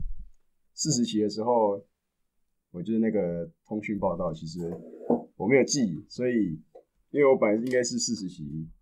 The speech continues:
要入学，可是那时候我没有记，所以就晚了一年。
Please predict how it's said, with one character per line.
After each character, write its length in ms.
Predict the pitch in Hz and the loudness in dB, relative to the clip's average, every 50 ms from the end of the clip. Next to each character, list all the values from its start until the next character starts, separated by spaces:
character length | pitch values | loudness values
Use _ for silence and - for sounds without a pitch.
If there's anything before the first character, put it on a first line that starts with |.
| _ | _
要 160 | - - 101 | -6 -4 -2
入 160 | 95 98 98 82 | -2 -2 -4 -4
学， 160 | 78 - - - 80 | -6 -10 -10 -10 -10
可 120 | 80 82 | -8 -6
是 340 | 87 95 95 90 87 82 78 78 - 58 - - - _ | -6 -4 -4 -4 -4 -6 -6 -8 -10 -12 -16 -20 -18 _
那 120 | - 101 95 | -12 -10 -6
时 100 | 95 92 | -4 -4
候 60 | 87 | -4
我 60 | 85 | -4
没 80 | 117 82 | -4 -6
有 60 | 78 | -8
记， 200 | 78 - 80 78 - - - - _ _ _ | -8 -10 -12 -14 -14 -14 -20 -20 _ _ _
所 200 | _ - 85 85 | _ -10 -8 -6
以 260 | 80 76 76 78 80 _ _ | -6 -6 -6 -8 -12 _ _
就 140 | - 90 87 | -10 -8 -6
晚 180 | 78 78 73 | -6 -6 -6
了 80 | 73 78 | -6 -8
一 120 | 80 85 | -8 -8
年。 200 | 82 80 - - | -8 -10 -10 -12